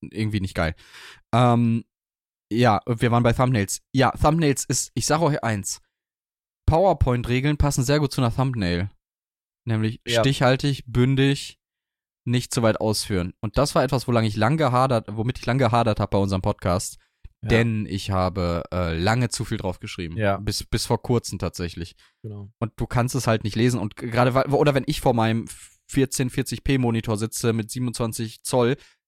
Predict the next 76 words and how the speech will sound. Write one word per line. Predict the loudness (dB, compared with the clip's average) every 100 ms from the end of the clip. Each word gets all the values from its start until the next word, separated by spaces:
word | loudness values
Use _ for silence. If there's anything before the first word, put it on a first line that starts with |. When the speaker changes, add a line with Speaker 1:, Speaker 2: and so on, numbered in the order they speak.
| -6
Speaker 1:
dann | -4
sieht | -4 -4
das | -4 -4 -2
lesbar | -2 0 -2 0
aus, | 0 -2
wenn | -4
ich | -4
da | -2
unmittelbar | 0 0 -2 -2
vor | -4
sitze. | -4 -6
Aber | -4
ich | -4
hab's | -4 -4
grad | -4
gesehen | -2 -2
an |
meinem | -4 -8
Laptop. | -8 -8
Ich | -6
sitze | -4 -2
halt | -2 -2
Speaker 2:
Ja. | -6 -6 _ _ _ _ -8
Speaker 1:
halben | -4 0
Meter | 0 0 0
weit | 2
weg. | 0 -2 -4 _ _
Ähm, | -2 0 -2 -6 _
und | -4 0
man, | 2 2 0
vieles | -4 -2 -2
ist | -4 -4
einfach | -2 0
nicht | 0 0
mehr | -2
lesbar. | -2 -2 -2
Oder | 0 2
man | 0
Speaker 2:
Ja. |
Speaker 1:
ist | -2
auf | -2
dem | -2
Handy | -2 -2 -4
oder, | -4 -8
wobei | -8 -6
hat | -6 -8
man | -8
größere, | -6 -4 -6 -4
aber | -2 0
ist | 0
ja | -2
auch | -2
egal. | -2 -2 -4
Speaker 2:
Ja, | -4 -2
aber | -2
so | -4
viel | -8 -8
größer | -4 -4 -4
ist | -4
das | -6 -8
nicht. | -10 -12 -20 -6
Deswegen | -2 0 0
finde | 0
ich | 0
den, | 0 0
ich, | -4 0
den | 0 2
Test, | 2 2 2
den | 0
wir | 2
da | 2
machen, | 2 -2 -4 -6
eigentlich | -6 -4 -6
immer | -6
ganz | -4 -6 -6
gut. | -6 -6 -8